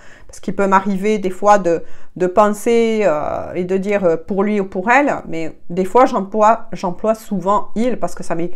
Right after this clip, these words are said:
quand même beaucoup plus facile. D'accord ? Donc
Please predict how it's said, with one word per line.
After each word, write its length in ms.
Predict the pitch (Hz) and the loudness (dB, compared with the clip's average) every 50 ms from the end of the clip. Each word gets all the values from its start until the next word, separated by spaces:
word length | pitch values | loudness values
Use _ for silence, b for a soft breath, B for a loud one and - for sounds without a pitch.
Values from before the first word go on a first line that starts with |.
| B B B B B | B B B B B
quand 140 | - 185 180 | 0 0 0
même 180 | 190 214 226 180 - | 0 0 -2 -4 -4
beaucoup 240 | - 156 175 - 185 | -6 -6 -6 -6 -6
plus 160 | 180 - 190 | -6 -6 -4
facile. 580 | 190 214 208 208 - - - 208 196 175 - - - - - - - - - - - - - - - - - - - - - - - - B B B B B B B B B B B B B - | -4 -4 -4 -4 -6 -8 -6 -6 -6 -6 -6 -8 -10 -14 -14 -14 -12 -10 -10 -10 -10 -12 -12 -14 -16 -16 -16 -16 -20 -20 -20 -20 -20 -20 B B B B B B B B B B B B B 6
D'accord ? 480 | 226 262 269 269 - 349 339 330 294 | 6 8 8 8 8 6 6 6 8
Donc 240 | 226 262 262 254 | 6 6 6 6